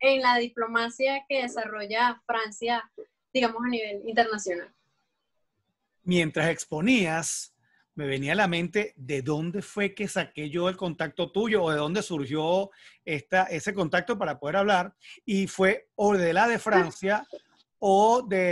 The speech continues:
Speaker 2: de, de la Unión Europea, ¿no? Ahora, te pregunto, ¿no has ido para Francia? ¿No tenías conocido, no, no has tenido oportunidad de ir para Francia?
Speaker 1: No, lamentablemente no, pero espero pronto algún día visitar.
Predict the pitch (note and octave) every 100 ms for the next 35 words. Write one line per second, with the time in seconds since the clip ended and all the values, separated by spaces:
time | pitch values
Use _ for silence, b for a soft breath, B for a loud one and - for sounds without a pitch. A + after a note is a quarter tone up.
0 | E3+ D#3+ D#3 D#3 D3 D3+ D3+ D#3+ F3+ G3
1 | D#3 C#3+ F3 A#2+ G2 E3 G3+ - _ _
2 | _ B B B F3+ F#3 D3+ E3+ F3+ G3+
3 | E3+ D#3 - _ _ E3 F#3 - A3+ A3
4 | F#3 D3 D#3+ C3 C3 D3+ E3+ F3+ F#3 D3+
5 | D3+ D3 D3 D3+ D3+ D3+ D3 C#3+ E3+ F3
6 | D#3+ C#3+ C#3+ C#3+ D#3 E3 D3+ F#3 E3 B2
7 | A2 - _ _ _ _ _ _ _ _
8 | B3 C4 B3 A#3 A#3 A#3 A#3 B3+ C#4 C4+
9 | C#4+ B3+ A#3 A3+ A#3+ A#3 A#3+ C#4+ C#4+ D#4+
10 | D#4+ B3+ A#3 C4 B3+ C#4 B3+ G#3+ A#3+ C4
11 | A3+